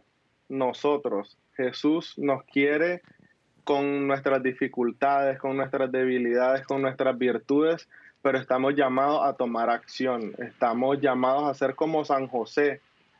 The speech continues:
que era un hombre de oración, pero que tomó acción. Y siento que nuestra iglesia necesita la acción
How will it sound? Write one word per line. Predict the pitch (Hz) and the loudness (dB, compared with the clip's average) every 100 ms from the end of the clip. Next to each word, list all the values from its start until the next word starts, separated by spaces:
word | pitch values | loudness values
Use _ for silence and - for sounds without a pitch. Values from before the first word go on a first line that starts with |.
| _ _ | _ _
que | - 139 135 135 - | 0 2 0 -2 -4
era | 135 131 | -2 0
un | 143 143 | 0 -2
hombre | 147 160 160 | -2 0 0
de | 156 | 2
oración, | 143 123 - 151 165 196 214 208 _ _ - | 2 0 -2 -2 0 -2 -6 -10 _ _ -2
pero | 143 | 0
que | 143 143 | 0 -2
tomó | 135 117 120 | -2 -2 -2
acción. | 120 - - 156 147 123 - | -2 -2 -2 0 0 -4 -6
Y | 123 | -4
siento | 131 123 139 | -2 0 0
que | 147 | 2
nuestra | 151 147 - 127 | 0 0 0 2
iglesia | 113 110 127 151 156 147 131 | 2 2 2 2 2 0 0
necesita | 127 123 117 - 147 151 135 | 0 -2 -4 0 0 2 2
la | 123 | 2
acción | 113 - 131 131 151 | 0 -2 0 0 -2